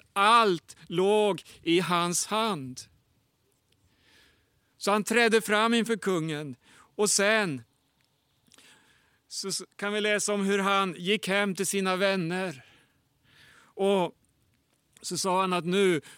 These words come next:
måste vi anropa himmelens Gud för att få veta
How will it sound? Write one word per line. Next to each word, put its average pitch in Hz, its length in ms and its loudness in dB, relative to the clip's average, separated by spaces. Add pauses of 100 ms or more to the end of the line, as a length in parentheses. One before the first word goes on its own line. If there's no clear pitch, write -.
måste 175 300 -2
vi 170 120 2
anropa 180 1080 2 (280)
himmelens 190 840 2
Gud 185 540 0 (580)
för - 140 -4
att 170 140 -4
få 175 140 -2
veta 170 720 -2